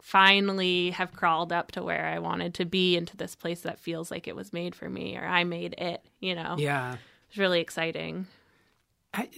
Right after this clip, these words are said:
Speaker 2: I feel, what's the name of it, first of all?
Speaker 1: It's called Pangea Seed.
Speaker 2: The, the number of times, I think specifically on this show, where someone has said something to that effect of, like, "I have the, the only job that, like,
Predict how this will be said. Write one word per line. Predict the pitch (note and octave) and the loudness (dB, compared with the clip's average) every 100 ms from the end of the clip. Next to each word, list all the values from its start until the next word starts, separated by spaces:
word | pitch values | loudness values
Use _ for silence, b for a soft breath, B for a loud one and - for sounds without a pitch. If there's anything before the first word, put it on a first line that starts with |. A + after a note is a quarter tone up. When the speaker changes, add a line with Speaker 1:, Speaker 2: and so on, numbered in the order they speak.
| A3 - | -14 -8
Speaker 2:
I | F#3+ G3+ | -4 -4
feel, | - A3+ | -6 -6
what's | D#3+ G3+ G#3 | 0 0 4
the | G#3 | 2
name | D#3+ | 2
of | F3 | 0
it, | G#3 | -4
first | G3+ G3 | -6 -6
of | A3 | -2
all? | A3 | 0
Speaker 1:
It's | A3+ | 0
called | G#3 D#4+ - | 4 2 4
Pangea | C#4 G#3+ F3 F3 G#3 | 2 2 2 0 0
Seed. | - C4+ E4 E4 b b b - - b b b b b b - - | -2 0 -2 -4 b b b -20 -20 b b b b b b -10 -2
Speaker 2:
The, | E3+ E3 - - - - | 0 -2 -10 -20 -12 -2
the | F3+ | 2
number | F3 F#3+ A3 C4+ | 4 4 4 2
of | G3+ | -2
times, | - - E3+ E3 D#3+ D#3+ D#3 D3+ C#3+ - _ - - _ _ _ _ _ | -6 -2 0 0 0 0 -2 -4 -6 -14 _ -20 -20 _ _ _ _ _
I | G3 | 0
think | B3 D#4+ | 2 2
specifically | - A3+ A#3+ G#3 E3+ - | 0 0 0 2 0 2
on | E3+ F3 D#3+ C#3 | 2 4 2 0
this | D3+ D3+ - | -4 -4 -6
show, | - F#3+ D3+ | -2 0 2
where | C3+ | 0
someone | - D3+ C3+ | -4 -4 -4
has | C3+ | -6
said | - D3 C#3+ C3+ - b b b b b - | -6 -4 -4 -6 -10 b b b b b -8
something | - F#3 F3 | -4 -2 -2
to | D3+ | -2
that | D3+ C#3 | -4 -4
effect | - D#3 C3+ - | -4 -4 -4 -8
of, | B2+ | -10
like, | B2 A#2 | -10 -12
"I | A2 F3+ | -8 -4
have | G3 F3+ | -4 -4
the, | F3 E3 - | -8 -10 -8
the | D3+ | -4
only | D#3 F3+ D#3 | 2 2 0
job | D#3 C#3+ C#3+ C3+ | -2 -4 -4 -6
that, | C#3 D3+ | -10 -8
like, | B2+ A#2+ A2+ - | -8 -8 -12 -18